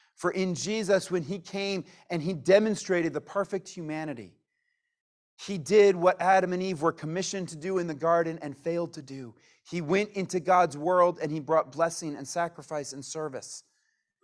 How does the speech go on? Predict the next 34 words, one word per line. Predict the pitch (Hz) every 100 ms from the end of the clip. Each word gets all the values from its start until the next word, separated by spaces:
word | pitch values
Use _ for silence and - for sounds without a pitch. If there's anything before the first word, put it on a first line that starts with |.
| _ _ _ _ _ -
And | 160 170
then | 202 208
he | 151 180
went | 185 208
to | -
the | 175
cross | 165 196 180 160 - - - _ _ _ -
where | 151
he | 160
took | 165 175
on | 175 165
all | 156 147 175
of | 160
our | 156
guilt | 123 180 220 - - _ _ _ -
and | 151
all | 139 156
of | 147
our | 143
shame, | - 107 80 _ _ _ _ _ _ _ _ _
that | 147 175
our | 170
sins | 165 196 214 202
could | - 190
be | 202
forgiven | - 180 175 214 214 208
in | 170 151
the |
court, | - 208 233 240 - _ _ _ _ 127
that | 170
we | 160 170
no | 180 196
longer | 202 202 196 190
were | 151 151 135